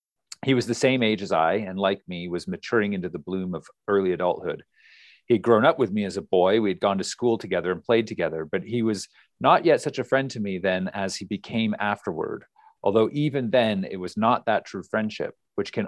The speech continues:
only really exist when you cement it between those who hold fast to you by means of the love that is shed abroad in the hearts by the Spirit, the Holy Spirit, which has been given to us. Yet he too was sweet, ripened by the warmth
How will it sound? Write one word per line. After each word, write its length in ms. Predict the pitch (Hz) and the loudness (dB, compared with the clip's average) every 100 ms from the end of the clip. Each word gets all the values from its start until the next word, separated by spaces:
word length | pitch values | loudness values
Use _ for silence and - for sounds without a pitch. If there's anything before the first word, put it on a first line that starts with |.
| - | 0
only 340 | 120 135 135 | 2 2 0
really 320 | 110 120 110 | 2 2 4
exist 420 | 101 87 104 95 - | 0 0 -2 -2 -4
when 100 | 95 | -6
you 100 | 90 | -6
cement 460 | - 95 101 110 | -6 -4 -2 0
it 140 | 104 - | -2 -6
between 320 | - 101 90 | -10 -8 -4
those 240 | 92 98 | -2 -2
who 120 | 98 | -4
hold 340 | 87 107 104 98 | 0 2 2 0
fast 400 | - 120 127 - | 2 4 2 -4
to 100 | 120 | -6
you 140 | 110 | -2
by 180 | 101 98 | 2 0
means 300 | 101 101 101 | 0 -4 -4
of 100 | 87 | -6
the 100 | 90 | -4
love 400 | 90 98 85 82 _ _ _ - | 0 2 2 -2 _ _ _ -10
that 80 | 85 | -8
is 80 | |
shed 280 | - - 117 | -6 2 4
abroad 240 | 104 101 92 | 4 4 4
in 60 | |
the 80 | 92 | 0
hearts 320 | - 90 82 | -2 -2 -4
by 140 | - 82 | -6 -6
the 80 | |
Spirit, 480 | 82 - 95 82 78 _ _ _ - | -6 -8 -4 -2 -4 _ _ _ -10
the 100 | 90 | -2
Holy 220 | 98 98 | 0 0
Spirit, 400 | - 82 80 - _ - | -2 -4 -4 -4 _ -12
which 140 | 85 | -10
has 120 | 95 | -8
been 140 | 87 85 | -8 -4
given 220 | 104 87 | -4 -4
to 160 | 82 80 | -8 -8
us. 260 | - - - _ _ _ _ - | -8 -12 -20 _ _ _ _ 2
Yet 200 | 147 170 | 4 6
he 180 | 175 175 | 4 2
too 260 | - 185 | 2 4
was 200 | 143 113 | 4 2
sweet, 360 | - 180 151 - _ | 0 -2 -2 -2 _
ripened 480 | 107 117 143 160 139 | 2 4 4 2 0
by 160 | 131 113 | 2 2
the 100 | 104 | 0
warmth 460 | 95 107 113 113 | -2 -2 -2 -4